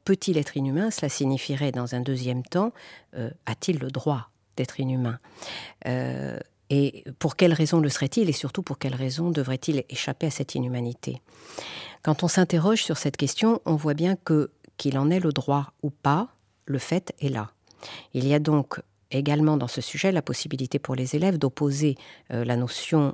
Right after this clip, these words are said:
de droit à, euh, la, la, l'évidence du fait. L'évidence du fait, c'est que les hommes sont capables d'être barbares. Vous donniez un exemple très précis, on peut dire celui-ci ou celui-là, mais au fond, les hommes sont capables d'être barbares. Que faire avec ce sujet-là ?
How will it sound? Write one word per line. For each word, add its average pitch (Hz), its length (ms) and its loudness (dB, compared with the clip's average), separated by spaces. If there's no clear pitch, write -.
de 135 160 -4
droit 151 440 2
à, 160 300 4
euh, 131 200 0
la, 123 460 -4
la, 113 180 -6
l'évidence 143 500 2
du 147 100 -2
fait. - 340 -6
L'évidence 143 400 4
du 143 100 -4
fait, 190 320 0
c'est 160 200 0
que 156 340 0
les 139 380 2
hommes 180 320 4
sont - 240 0
capables 170 640 0
d'être 127 300 -6
barbares. 123 600 -8
Vous 131 100 -8
donniez 131 320 2
un 131 100 4
exemple 135 340 0
très - 200 0
précis, 208 680 0
on 143 100 -2
peut 135 140 0
dire 139 160 -2
celui-ci 135 480 -2
ou 143 60 2
celui-là, 143 520 2
mais 139 80 2
au 139 80 2
fond, 214 320 2
les 147 220 2
hommes 190 140 2
sont 147 220 -2
capables 147 500 -2
d'être 131 260 -6
barbares. 127 460 -8
Que 175 100 0
faire 139 340 0
avec 123 180 -6
ce - 100 -10
sujet-là ? - 480 -8